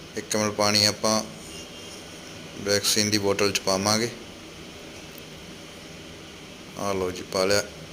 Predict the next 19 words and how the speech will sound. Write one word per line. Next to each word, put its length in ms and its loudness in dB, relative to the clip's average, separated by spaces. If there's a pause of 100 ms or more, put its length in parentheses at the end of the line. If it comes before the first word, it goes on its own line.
(240)
ਇੱਕ 240 -2
ਐਮ 140 2
ਐਲ 60 4
ਪਾਣੀ। 420 2 (840)
ਇਹਨੂੰ 160 2
ਚੰਗੀ 320 4
ਤਰ੍ਹਾਂ 200 6
ਮਿਕਸ 280 4
ਕਰਕੇ 560 6 (2000)
ਉਸ 140 2
ਤੋਂ 160 8
ਬਾਅਦ 240 10
'ਚ 180 4
ਆਪਾਂ 260 6
ਪਾਵਾਂਗੇ, 760 2 (2000)
ਇੱਕ 160 4
ਧਿਆਨ 300 6
ਰੱਖਣਾ 280 4
ਕਿ 240 6